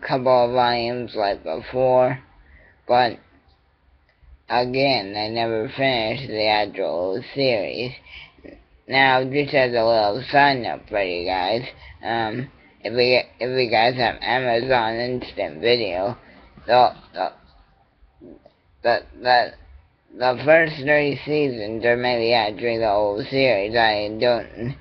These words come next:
actually know how many seasons the show had, but seasons one, two, and three are on there, alright? So, go check it out. Um, but yeah, that, that,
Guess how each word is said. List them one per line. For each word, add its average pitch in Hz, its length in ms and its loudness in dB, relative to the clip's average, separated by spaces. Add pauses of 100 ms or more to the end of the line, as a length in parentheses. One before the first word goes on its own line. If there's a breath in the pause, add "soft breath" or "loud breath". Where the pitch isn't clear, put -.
(400 soft breath)
actually 117 360 0
know 117 160 -2
how 113 200 0
many 107 500 -4
seasons 113 680 -4
the 104 280 -2
show 110 300 0
had, 113 480 0 (400 soft breath)
but 117 300 2
seasons 123 580 -2
one, 139 420 2 (120)
two, 135 100 0
and 127 320 -4
three 120 300 2
are 113 260 0
on 101 380 -2
there, 69 360 -6
alright? 107 380 0 (220)
So, 131 360 2 (500 soft breath)
go 135 240 4
check 151 260 2
it 156 140 2
out. 135 160 0 (1160 loud breath)
Um, 160 320 4
but 160 240 6
yeah, 165 320 0
that, 127 260 0 (880)
that, 135 220 2